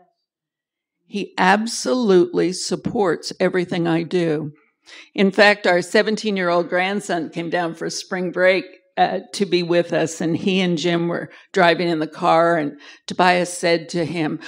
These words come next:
"Pa, I notice how you help Nan out no matter what." And Jim said, "Well, I like to help your grandmother." And Tobias said, "Me too.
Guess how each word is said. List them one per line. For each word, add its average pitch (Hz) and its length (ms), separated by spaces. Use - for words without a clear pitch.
"Pa, 339 560
I 330 140
notice 480 400
how 247 160
you 196 260
help 262 460
Nan 220 420
out 170 300
no 180 120
matter 185 380
what." 170 420
And 165 460
Jim 185 320
said, 170 380
"Well, 196 100
I 196 100
like 208 400
to 302 80
help 180 300
your 156 100
grandmother." 139 760
And 156 480
Tobias 170 560
said, 147 200
"Me 277 340
too. 220 480